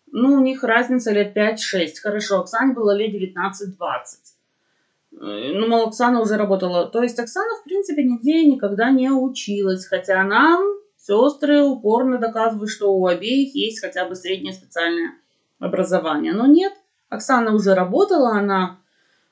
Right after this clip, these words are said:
уже была на самообеспечении, я так понимаю, и ей отпуск не давали,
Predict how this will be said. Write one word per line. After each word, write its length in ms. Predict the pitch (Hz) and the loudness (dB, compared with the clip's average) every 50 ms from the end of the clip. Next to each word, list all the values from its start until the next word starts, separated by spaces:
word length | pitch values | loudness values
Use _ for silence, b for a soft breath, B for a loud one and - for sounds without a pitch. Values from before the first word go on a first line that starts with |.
| _ _ | _ _
уже 540 | - - - - - 160 190 202 190 202 196 | -20 -20 -16 -10 -4 -4 -2 0 2 0 2
была 260 | 185 196 202 196 190 | 4 6 6 6 6
на 100 | 190 185 | 4 2
самообеспечении, 920 | 185 - 208 196 190 180 175 180 175 - - 185 - 285 302 311 311 311 | 2 2 2 4 4 2 2 2 -2 -6 -8 -4 2 2 4 4 4 2
я 40 | 311 | 2
так 200 | 311 302 294 - | 0 0 0 2
понимаю, 580 | 294 285 285 277 277 277 277 269 262 269 262 226 | 4 6 6 8 6 6 6 4 4 2 2 0
и 60 | 202 | 0
ей 1040 | 208 220 220 214 208 208 202 196 196 190 185 185 185 175 180 185 202 214 202 190 170 | 0 0 2 2 2 2 2 0 0 -2 -2 -4 -4 -6 -8 -4 0 2 2 2 2
отпуск 460 | - 190 202 - - 175 - - - | 0 -2 -4 -4 -8 -16 -20 -14 -6
не 180 | 220 214 208 190 | -2 -2 0 2
давали, 640 | 185 185 185 185 247 302 339 349 349 349 349 339 | 2 2 2 2 2 4 4 4 4 2 0 -2